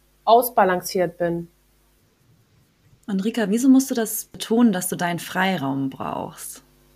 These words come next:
Speaker 1: Hab ich das so doll betont?
Speaker 2: Ja, eben und auch in
Speaker 1: Ja.
Speaker 2: unserem Vorgespräch,
Speaker 1: Ja,
Speaker 2: ja.
Speaker 1: weil ich das als Grund
Speaker 2: Ja,
Speaker 1: sehe
Speaker 2: wieso?
Speaker 1: dafür, dass es vielleicht noch nicht funktioniert hat, ne? So als einer der, äh,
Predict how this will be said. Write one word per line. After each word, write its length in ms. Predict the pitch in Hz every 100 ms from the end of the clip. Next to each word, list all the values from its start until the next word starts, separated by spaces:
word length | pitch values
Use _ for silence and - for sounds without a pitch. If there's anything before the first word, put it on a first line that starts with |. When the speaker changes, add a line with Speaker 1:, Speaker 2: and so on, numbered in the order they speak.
| _ _ _ _ _ _ _ _ _ _ _ _ _ -
Speaker 1:
Hab 100 | 196
ich 80 | 196
das 200 | 226 202
so 120 | 226
doll 240 | 226 220 214
betont? 840 | 190 - 180 185 240 370 392 - _ _ _ _ _ _ _ _ _ _ _ _
Speaker 2:
Ja, 280 | 214 208 208
eben 320 | 208 262 269
und 220 | 214 220
auch 160 | - 220
in 60 | 220
Speaker 1:
Ja. 60 |
Speaker 2:
unserem 200 | 202 196
Vorgespräch, 680 | 160 185 156 - - 135 135
Speaker 1:
Ja, 120 | 220
Speaker 2:
ja. 40 | 240
Speaker 1:
weil 140 | 247
ich 140 | 247
das 240 | - 285 -
als 260 | 269 269
Grund 220 | - 262 285
Speaker 2:
Ja, 80 |
Speaker 1:
sehe 260 | - 285 277
Speaker 2:
wieso? 80 | 269
Speaker 1:
dafür, 300 | 247 254 262
dass 200 | 240 233
es 120 | 220
vielleicht 360 | - 226 220 220
noch 100 | 226
nicht 220 | 233 226
funktioniert 640 | - 214 - 208 240 294 -
hat, 280 | 175 175 196
ne? 260 | 226 294
So 140 | 262 214
als 240 | 202 196
einer 480 | - 202 208 202 208 _ _ _
der, 500 | 190 190 190 190 202 _ _ _ _ _
äh, 40 | _